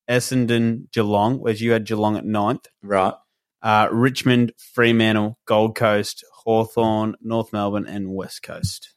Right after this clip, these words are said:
Speaker 1: So
Speaker 2: That's close.
Speaker 1: you finished at the ninth. So if Corey could have got Bulldogs, he would have taken the points. But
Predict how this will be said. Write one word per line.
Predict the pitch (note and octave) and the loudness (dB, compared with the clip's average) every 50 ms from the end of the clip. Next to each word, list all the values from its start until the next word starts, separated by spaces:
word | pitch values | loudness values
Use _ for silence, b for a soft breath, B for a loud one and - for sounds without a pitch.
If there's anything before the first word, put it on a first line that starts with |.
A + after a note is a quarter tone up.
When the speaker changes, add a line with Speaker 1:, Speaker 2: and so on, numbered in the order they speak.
| _ _ | _ _
Speaker 1:
So | _ - - - | _ -10 -8 -4
Speaker 2:
That's | G2+ G#2 | -2 0
close. | G#2 A#2 G#2 F#2 B2 | 0 0 2 4 4
Speaker 1:
you | C3 C3 C3 B2+ | 4 4 4 2
finished | C3 - C3+ B2+ A#2+ A#2+ - - A#2 | 2 0 2 2 2 2 0 -2 -6
at | - | -4
the | - A2 G#2 | -2 -2 0
ninth. | G#2 G#2 G#2+ A2 G#2+ G#2 F#2+ - | 0 2 2 2 2 2 0 -2
So | - - G#2+ G2+ | -4 -4 -4 -4
if | G2+ - | -4 -4
Corey | - - B2 B2 B2 B2 A#2 | -4 0 2 2 2 2 0
could | A#2+ - A2+ | -2 -4 -4
have | A2+ G#2+ | -2 0
got | A2+ A2 G#2+ G#2 - - _ _ _ _ _ - | 2 2 2 0 -2 -6 _ _ _ _ _ -6
Bulldogs, | A#2+ A2+ A2+ G#2+ G#2+ G2+ G#2 A#2 B2 - - - - _ _ _ _ _ _ | -4 -2 0 0 0 -2 -2 -4 -8 -10 -14 -16 -20 _ _ _ _ _ _
he | - | -10
would | G#2+ G#2 G#2 | -8 -6 -6
have | G2 - | -8 -8
taken | - - G2+ G2+ G#2 | -8 -8 -8 -8 -8
the | G2+ G2 | -10 -10
points. | - - A2 G#2 G2+ G2 | -8 -6 -4 -4 -4 -4
But | - - A2 G#2+ - b | -2 0 0 0 0 b